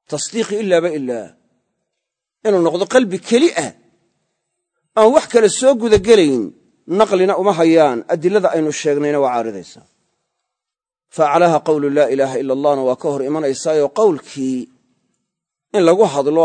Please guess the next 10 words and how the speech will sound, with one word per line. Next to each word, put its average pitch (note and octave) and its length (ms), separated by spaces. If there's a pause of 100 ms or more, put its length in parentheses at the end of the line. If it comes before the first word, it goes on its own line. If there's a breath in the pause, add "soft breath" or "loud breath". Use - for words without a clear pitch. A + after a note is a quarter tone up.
(100)
afka F#3+ 400
iyo D#3+ 160
qalbigaba D#3+ 560
laga D3+ 220
yidhaahdo, A2 580 (840)
baa D#3+ 100
soo D#3 220
gudagelaya. A2+ 480 (1120)
Qolyaha G#3+ 280
yidhi, D3 280